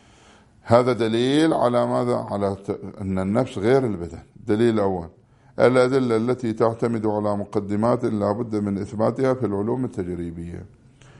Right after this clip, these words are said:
كالمقدمة القائلة إن جميع أعضاء البدن وخلاياه تتغير تدريجيًا، وحتى خلايا المخ،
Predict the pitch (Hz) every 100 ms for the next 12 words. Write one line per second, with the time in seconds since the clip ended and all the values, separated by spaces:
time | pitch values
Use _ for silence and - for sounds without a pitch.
0 | - - - 139 131 123 120 123 117 117
1 | 107 101 104 104 101 98 113 123 107 101
2 | 104 113 101 98 95 95 95 104 98 101
3 | 92 95 98 98 110 113 113 113 117 123
4 | 101 - 101 101 98 110 123 117 101 95
5 | 95 92 95 101 98 90 - _ _ _
6 | - 101 - 127 131 113 110 101 95 92
7 | 92 92